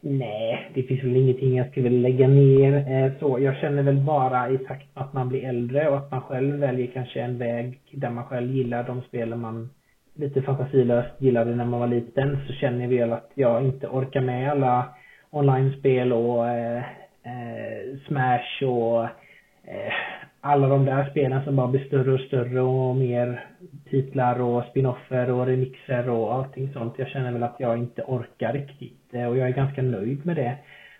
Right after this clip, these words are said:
på något sätt. Eh, för mig är väl fortfarande, lever i det förgångna, men jag tycker ju om en single player-spelupplevelse där man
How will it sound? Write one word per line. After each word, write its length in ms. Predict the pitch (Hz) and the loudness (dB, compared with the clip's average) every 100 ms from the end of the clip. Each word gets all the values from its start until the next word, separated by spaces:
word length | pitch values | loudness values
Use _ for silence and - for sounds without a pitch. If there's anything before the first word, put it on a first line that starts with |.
| _ | _
på 80 | - | -2
något 240 | 135 - - | -2 -2 -6
sätt. 300 | - - - _ - - _ _ - - _ | -8 -8 -12 _ -20 -20 _ _ -20 -20 _
Eh, 580 | - 123 120 120 120 117 135 - - | -6 -2 0 0 -2 -2 -6 -10 -6
för 80 | 143 | -2
mig 300 | 131 139 151 | 2 2 4
är 40 | 139 | 4
väl 160 | 135 | 4
fortfarande, 680 | 135 139 - 127 127 135 135 | 2 -2 -2 -2 2 4 6
lever 280 | 135 139 131 | 6 6 6
i 60 | 131 | 2
det 80 | |
förgångna, 500 | 131 131 127 123 131 | 2 0 0 0 2
men 120 | 131 131 | 4 4
jag 160 | 131 | 2
tycker 220 | 139 139 | -2 -2
ju 60 | 147 | 0
om 220 | 127 147 | 2 2
en 120 | 156 139 - - | 0 -4 -10 -4
single 300 | 151 127 123 | 2 2 0
player-spelupplevelse 1120 | - 120 127 - 127 127 135 131 117 131 - | -4 -4 -4 -2 0 0 -4 -4 -2 -4 -4
där 160 | 120 123 | -4 -2
man 320 | 123 120 131 | -2 -4 -6